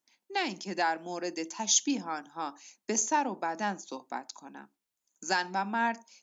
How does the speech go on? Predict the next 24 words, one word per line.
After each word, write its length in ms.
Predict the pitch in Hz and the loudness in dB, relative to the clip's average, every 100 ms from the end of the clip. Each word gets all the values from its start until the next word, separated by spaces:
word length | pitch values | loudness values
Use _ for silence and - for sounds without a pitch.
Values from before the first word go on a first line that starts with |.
| _ | _
پیش 240 | 294 269 | 2 4
از 220 | 240 202 214 | 4 2 0
آن 140 | 214 | -4
که 160 | 202 196 | -4 0
بنابر 540 | 202 220 233 196 196 | 2 2 2 2 2
کتاب 460 | 202 226 226 226 185 | 0 -6 0 0 0
مقدس 840 | 160 151 156 147 - 143 143 - - - - | -6 -4 -2 -2 -2 -2 -2 -6 -18 -20 0
و 60 | 185 | 2
از 280 | 208 214 | 4 2
روی 320 | 214 240 214 226 | -4 -6 -4 -4
مهر 340 | 233 320 277 | -2 -2 -2
و 60 | 208 | -4
محبت 720 | 165 165 160 160 156 143 143 - - - | -4 -2 -2 0 -2 -2 -6 -16 -20 -2
به 100 | 196 | 0
نقش 380 | 208 220 - 220 | 2 0 0 0
منحصر 600 | 208 208 196 220 214 220 | -2 -4 -2 -2 -2 -4
به 180 | 202 214 | -4 -4
فرد 500 | - 233 240 233 220 | 4 4 4 0 -4
سر 360 | - 196 208 | 2 4 4
بودن 540 | 202 208 202 226 233 233 - - - | 0 -8 -4 0 0 -4 -14 -12 0
و 140 | 175 | 0
مطیع 440 | 196 220 - 233 | 0 -2 -2 -2
بودن 500 | 196 220 226 294 285 | -4 -4 0 0 0
برسند، 720 | 196 135 147 - 202 208 208 | -2 -4 -4 -4 -2 -4 -4